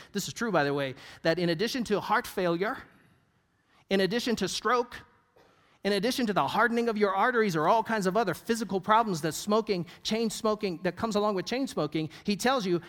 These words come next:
actually, smoking is one of the main causes of macular degeneration. You're gonna go blind. But here's the good news. If you stop smoking right now at the age of forty-one,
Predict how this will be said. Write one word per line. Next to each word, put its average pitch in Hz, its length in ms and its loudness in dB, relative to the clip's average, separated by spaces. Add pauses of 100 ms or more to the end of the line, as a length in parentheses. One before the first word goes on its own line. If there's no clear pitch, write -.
(120)
actually, 202 380 -2
smoking 220 440 -2
is 156 120 -4
one 196 100 -2
of 185 60 -2
the 151 60 -4
main 202 340 0
causes 202 380 -4
of 143 80 -6
macular 160 500 -4
degeneration. 151 760 -8 (760)
You're 190 120 0
gonna 160 140 2
go 160 140 2
blind. 175 420 -2 (160)
But 165 140 0
here's 170 160 2
the 170 80 0
good 160 180 -2
news. 165 320 -6
If 151 100 -12
you 170 60 -6
stop 214 260 0
smoking 185 380 -2
right 226 220 -2
now 208 240 -2
at 147 80 -8
the 165 100 0
age 175 140 2
of 165 80 -6
forty-one, 175 580 -2